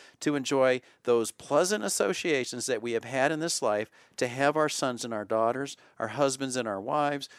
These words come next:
surrounded with all the enjoyment that heaven can bestow, our bodies glorified like unto the Savior's, free from disease, all the ills of life,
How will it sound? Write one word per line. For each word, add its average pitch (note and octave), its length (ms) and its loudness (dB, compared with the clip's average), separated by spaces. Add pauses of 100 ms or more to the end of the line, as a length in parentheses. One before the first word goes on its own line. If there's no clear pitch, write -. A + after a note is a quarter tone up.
(140)
surrounded C#3 680 2
with A#2+ 180 0
all A#2 180 6
the E3 140 -2
enjoyment C#3+ 520 -2
that A2 140 -2
heaven C3 300 -2
can C#3+ 160 -4
bestow, A2 540 -2 (320)
our A2+ 160 0
bodies C3+ 480 4
glorified A2+ 600 2
like G#2+ 220 -2
unto A2+ 220 -4
the E3 100 -4
Savior's, F#2+ 580 -2 (260)
free C#3 300 0
from F#3 180 0
disease, E3 560 -2
all A2+ 240 6
the A#2+ 160 -6
ills D3+ 320 0
of E3 100 -4
life, A2 320 2